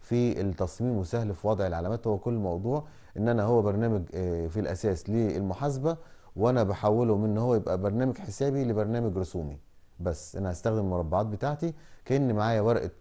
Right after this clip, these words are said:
أو، آه، ورقة مربعات عادية، أو هشبهها بكراسة التفصيل، وأبدأ إن أنا أشتغل عليها بالشكل اللي أنا إيه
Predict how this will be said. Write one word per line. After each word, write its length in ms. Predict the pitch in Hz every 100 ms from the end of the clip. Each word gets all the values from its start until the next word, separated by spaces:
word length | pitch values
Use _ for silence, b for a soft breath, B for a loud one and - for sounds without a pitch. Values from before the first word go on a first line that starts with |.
| -
أو، 340 | 90 90 71
آه، 160 | 85 87
ورقة 220 | 117 98
مربعات 500 | 95 90 80 98 113
عادية، 460 | 87 87 110 135 147 B B -
أو 220 | 110 113
هشبهها 540 | 104 101 - 90 110 110
بكراسة 440 | 80 92 107 113
التفصيل، 500 | 104 87 - - 160 B B B 104
وأبدأ 300 | 127 120 92
إن 120 | 113
أنا 180 | 120 85
أشتغل 400 | - 120 110 98
عليها 440 | 85 104 110 107 b b -
بالشكل 520 | 98 98 107 107 98
اللي 160 | 90 98
أنا 120 | 101
إيه 300 | 82 92 87